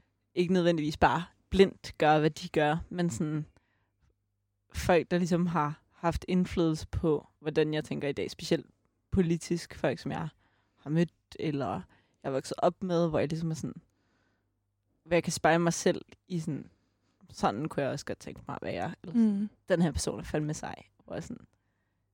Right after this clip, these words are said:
Speaker 1: det
Speaker 2: Ja.
Speaker 1: er lidt, hvad man aspirerer til at være.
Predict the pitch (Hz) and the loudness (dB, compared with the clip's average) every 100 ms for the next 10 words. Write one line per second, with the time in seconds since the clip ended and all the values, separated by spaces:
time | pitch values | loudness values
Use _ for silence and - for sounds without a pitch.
0 | _ _ _ - 180 214 - _ _ - | _ _ _ -2 2 2 0 _ _ -6
1 | 151 147 151 - 156 160 156 - _ - | -4 -4 -6 -6 -4 -4 -6 -10 _ -10
2 | 180 - 170 156 165 156 156 156 156 175 | -8 -4 -2 -2 -4 -4 -2 -2 -2 -6